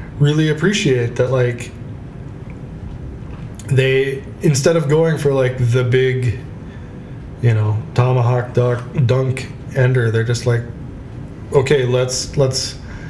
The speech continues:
be as nakedly emotionally as possible about the world we're living in,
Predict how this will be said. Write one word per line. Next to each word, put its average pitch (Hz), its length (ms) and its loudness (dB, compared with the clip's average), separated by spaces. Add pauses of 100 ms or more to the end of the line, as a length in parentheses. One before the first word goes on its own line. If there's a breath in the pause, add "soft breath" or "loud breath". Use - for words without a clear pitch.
(320 loud breath)
be 135 240 2
as 131 200 2
nakedly 131 560 4
emotionally 123 600 2
as 113 120 2
possible 123 600 2
about 135 500 2 (640)
the 135 120 2
world 131 360 2
we're 123 120 2
living 123 340 2
in, 113 340 2